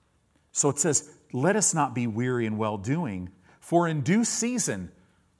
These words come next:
we shall reap if we faint not." See, this is what it looks like, this word faint. This is what it looks like. It doesn't, so,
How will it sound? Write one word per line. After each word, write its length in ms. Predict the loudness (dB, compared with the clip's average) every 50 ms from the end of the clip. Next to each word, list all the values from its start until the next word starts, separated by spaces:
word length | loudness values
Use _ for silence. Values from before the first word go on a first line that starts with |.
| _ _
we 260 | -8 -4 -2 -2 -2 -2
shall 480 | -4 -4 -4 -4 -2 -2 -2 -2 -2
reap 600 | -2 0 2 2 2 2 2 -2 -2 -4 -8 -12 -20 -20 _ _ _ _ _ _ _ _ _ _ _ _ _ _ _
if 260 | 0 0 0 0 -4
we 180 | -4 -4 -4 -4
faint 680 | -6 -10 -4 -4 -2 -2 -2 -4 -6 -8 -10 -14 -18 -18 -14 _
not." 760 | -8 -6 -4 -4 -6 -6 -6 -8 -10 -12 -16 -20 -20 -20 -20 _ _ _ _ _ _ _ _ _ _ _ _ _ _ _ _
See, 260 | -8 -4 0 0 0
this 320 | 2 2 2 2 2 2 -2
is 180 | -2 -4 -2
what 200 | 0 0 0 0
it 100 | 0 -2
looks 340 | -2 -4 -4 -4 -6 -6 -4
like, 380 | -2 0 0 0 -2 -4 -8 -20 -20 -20 -20 _ -4
this 220 | 0 2 2 2 0
word 280 | 0 0 0 -2 -4
faint. 600 | -8 -8 -6 -4 -4 -4 -4 -6 -8 -12 -12 -12 -12 _ _ _ _ _ _ _ _ _ _ _ _ _ _ _ _ _ _ _ _ _ _
This 200 | -2 -2 -2 0
is 140 | -2 -2 0
what 160 | 0 2 2
it 100 | 0 0
looks 320 | 0 -2 -2 -2 -4 -6
like. 380 | -6 -6 -6 -8 -10 -14 -18 -20 _ _ _ -20 -20 -20 _ _
It 140 | -4 0 0
doesn't, 280 | 0 0 0 0 -2
so, 340 | -2 2 2 2 2 0 -6